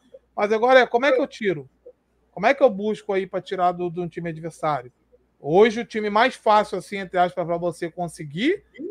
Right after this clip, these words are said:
e aí quando eu falei da questão, assim, do, do, do Corinthians, por exemplo, é um cenário porque o Corinthians tá atrasando lá salário, direito de imagem tudo atrasado, então tu consegue até, tipo, que seduzir o jogador, entra na justiça aí, consegue a liberação.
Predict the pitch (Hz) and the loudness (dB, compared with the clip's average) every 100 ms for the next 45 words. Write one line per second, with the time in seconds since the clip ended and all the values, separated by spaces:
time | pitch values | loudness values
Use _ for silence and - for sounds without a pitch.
0 | - 175 185 202 190 190 175 - 165 170 | -2 0 0 -2 -2 0 0 -2 -2 -2
1 | 175 160 175 165 151 165 151 139 143 139 | -4 -8 -8 -8 -10 -12 -12 -12 -14 -16
2 | 131 _ _ - 180 - 208 190 208 185 | -18 _ _ -8 -4 6 6 6 0 -2
3 | - 165 151 226 349 - 196 214 226 226 | -2 -4 0 0 0 -2 0 0 0 0
4 | 202 233 269 285 285 254 262 311 302 311 | 4 2 2 -4 2 2 2 -4 -2 0
5 | 349 302 202 269 285 254 254 240 180 214 | 0 0 0 -2 -2 -4 -2 -2 2 6
6 | 254 208 185 _ _ - 175 208 240 226 | 6 4 -2 _ _ -6 2 4 4 2
7 | 214 202 220 214 214 202 196 165 208 247 | -4 0 0 0 -4 -2 -2 0 -2 -4
8 | 254 285 262 262 254 285 285 302 302 294 | -8 -6 -2 2 0 0 -6 -10 -10 -12
9 | - 254 226 175 226 226 208 165 160 240 | -4 -4 -4 -8 -6 -4 -2 -2 4 4
10 | 233 - _ - 226 247 233 208 202 - | 4 0 _ -2 0 2 0 -2 -6 -10
11 | 226 - 214 220 208 214 208 202 202 160 | -8 -4 -4 -6 -4 -2 2 2 2 -2
12 | - 185 254 220 | -2 0 0 -2